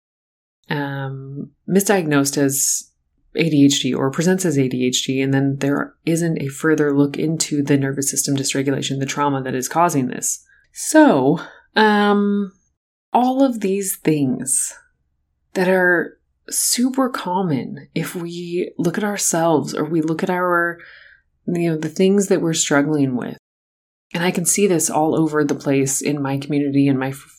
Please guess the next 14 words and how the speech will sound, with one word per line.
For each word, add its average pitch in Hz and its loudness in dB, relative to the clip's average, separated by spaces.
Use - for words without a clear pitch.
you 147 -4
know, 123 -4
my 143 -6
loved 143 0
ones 127 -4
as 143 -4
well. 139 -2
Because 202 2
there 196 4
aren't 202 4
very 190 4
many 160 2
of 139 2
us. - -2